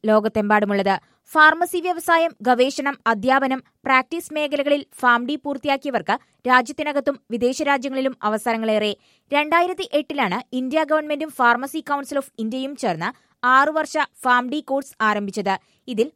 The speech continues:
ഒരു വർഷം ഇന്റേൺഷിപ്പാണ്, അഞ്ച് വർഷമാണ് പഠന കാലയളവ്.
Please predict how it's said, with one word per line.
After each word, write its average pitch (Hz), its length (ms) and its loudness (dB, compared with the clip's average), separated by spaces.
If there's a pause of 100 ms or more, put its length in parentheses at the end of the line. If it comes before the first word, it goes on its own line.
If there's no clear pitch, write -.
ഒരു 277 180 0
വർഷം 311 340 -2 (120)
ഇന്റേൺഷിപ്പാണ്, 233 720 -2 (340)
അഞ്ച് 285 280 -4
വർഷമാണ് 320 480 -2 (120)
പഠന 233 300 0
കാലയളവ്. 220 500 0